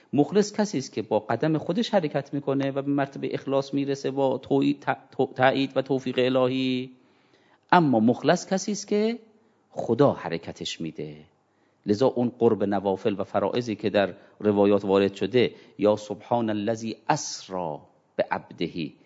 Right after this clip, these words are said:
خدا اسرا، اسرا، درسته؟ اسرا، خدا سیر داد، درسته؟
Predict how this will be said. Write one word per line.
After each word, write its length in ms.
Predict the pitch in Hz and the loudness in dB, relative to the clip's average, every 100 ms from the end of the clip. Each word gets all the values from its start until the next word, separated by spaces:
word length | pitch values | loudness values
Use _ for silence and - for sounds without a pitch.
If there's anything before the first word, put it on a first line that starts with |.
| _ | _
خدا 580 | - - 107 127 104 76 - - _ | -16 -4 2 4 4 0 -10 -20 _
اسرا، 560 | 113 - - 80 71 - | 2 2 -10 -6 -6 -2
اسرا، 720 | 104 - 82 98 117 147 151 | -2 -2 2 4 6 4 0
درسته؟ 480 | 98 113 139 117 139 - | 0 0 0 -2 -2 4
اسرا، 460 | 143 - - 87 80 | 4 4 -6 -6 -6
خدا 360 | - 131 151 | 0 10 10
سیر 320 | 107 104 87 | 10 0 -2
داد، 240 | 76 78 73 - | 0 -4 -4 -4
درسته؟ 560 | 101 139 117 120 160 | 0 0 2 2 2